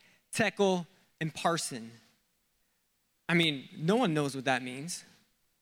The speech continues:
Those are words that these people have never seen before. No one understood it. And it was actually writing that was in Aramaic. And it was an old Aramaic phrase and writing. And Daniel knew this because of where he w-,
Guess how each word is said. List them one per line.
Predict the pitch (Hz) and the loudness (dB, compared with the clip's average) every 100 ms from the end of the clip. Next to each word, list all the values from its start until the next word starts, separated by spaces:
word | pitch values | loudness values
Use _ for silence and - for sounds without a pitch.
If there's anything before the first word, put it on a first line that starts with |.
| _ _ _ _ _ _ _ _ _ | _ _ _ _ _ _ _ _ _
Those | 208 214 | 2 4
are | 214 | 4
words | 170 214 262 190 | 6 4 4 2
that | 196 165 - _ _ _ - | 2 2 -4 _ _ _ 2
these | 214 | 2
people | 214 226 185 | 4 2 4
have | 175 151 | 2 2
never | 190 175 | 0 0
seen | - 214 226 | 2 2 2
before. | 170 143 117 - - - _ _ _ _ _ _ _ | 0 -4 -6 -8 -16 -20 _ _ _ _ _ _ _
No | 180 | 2
one | 262 | 4
understood | 196 - - 247 208 | 2 0 2 4 4
it. | 233 - - - _ _ _ _ _ | 2 -4 -16 -20 _ _ _ _ _
And | 156 | 2
it | |
was | 165 | 4
actually | 196 214 - 220 | 4 2 0 0
writing | 180 190 208 | 2 2 0
that | 175 | -2
was | 165 | -2
in | 151 156 | -4 -2
Aramaic. | 165 160 131 120 - - _ _ _ _ _ _ - - _ - | -2 -2 -6 -10 -16 -20 _ _ _ _ _ _ -20 -20 _ -2
And | 170 | 2
it | |
was | 185 170 | 2 2
an | 170 175 | 0 4
old | 202 226 214 | 6 6 6
Aramaic | 202 214 202 180 | 4 6 4 0
phrase | - 180 208 175 143 | -2 2 2 2 -2
and | 143 147 | -4 0
writing. | 180 170 131 | 2 0 -2
And | 135 | -2
Daniel | 156 226 277 220 | 0 2 4 6
knew | 196 240 | 8 8
this | 190 180 | 4 0
because | 180 190 175 | 0 2 2
of | 165 | 2
where | 196 185 | 2 2
he | 190 | 2
w-, | 175 | 2